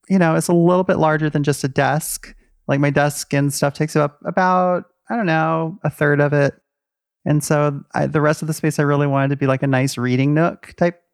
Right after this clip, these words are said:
thing where I could, you know, where I could, basically where anybody in the family could be like, "Okay, I want to, like, be in a quiet place and, <laughs> you know, not be surrounded by clutter," because we got a small kid. So of course, everything in the main house is just a disaster.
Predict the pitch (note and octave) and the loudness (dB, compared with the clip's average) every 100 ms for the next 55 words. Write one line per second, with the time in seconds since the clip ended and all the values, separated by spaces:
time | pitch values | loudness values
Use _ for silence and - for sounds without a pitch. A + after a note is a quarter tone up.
0 | _ F#3 F3+ F3 D#3+ D3+ D3+ C#3 C#3 - | _ 0 0 2 2 0 0 0 0 -4
1 | _ _ _ A3 G#3 G3 F3+ E3+ - D#3+ | _ _ _ 0 2 4 2 0 0 -4
2 | - E2+ - - - F#3 G#3 G3+ F3+ D#3 | -4 -14 -14 -20 -4 0 0 2 2 2
3 | E3 E3+ D#3+ D3+ D3 C#3+ C#3+ C3+ C3 B2+ | 2 2 2 2 0 0 0 0 0 -2
4 | B2+ - _ - C#3 C3+ C3 C3 C3 C3 | -4 -10 _ 0 2 2 0 -2 -2 0
5 | E3+ E3 D3 D3 D#3 E3+ D#3+ D3 - - | -2 0 0 0 0 2 0 -2 -4 -2
6 | C#3+ C3+ C3 B2+ - - - - - C#3 | 0 0 -2 -4 -4 -6 -10 -16 -8 -2
7 | D3 D3 C#3 - C#3+ D3+ - D3+ C#3+ D#3+ | 0 0 -2 0 0 0 -2 0 0 -4
8 | - - - C#3+ C#3 C#3 C#4 - - - | -8 -10 -4 0 2 0 0 -4 -4 -20
9 | - - F3 E3 D3+ C#3+ D3 D#3 - C#3 | -20 -6 -2 0 2 0 0 -4 0 0
10 | C3+ C#3 D3 - D3+ C#3 C3+ C#3 D3 _ | 0 0 -2 0 0 2 0 -2 -6 _
11 | _ _ _ - D#3 D#3 D3+ D3+ - C#3+ | _ _ _ -6 -2 0 0 0 0 -2
12 | D3 D3+ C3 C#3 - C#3 C3 B2 C3 B2+ | 0 -2 -2 -4 -2 0 0 -2 -2 -2
13 | C3 C3+ C3+ C3 B2+ B2 C3+ C3 B2 A#2 | 0 -2 0 -2 -2 -2 -2 0 0 0
14 | A2+ A2+ A#2 A2+ - G#2+ B2 A#2 - B2 | -2 -4 -8 -8 -10 -10 -4 -4 -2 -6
15 | - - D3+ | -6 -6 -8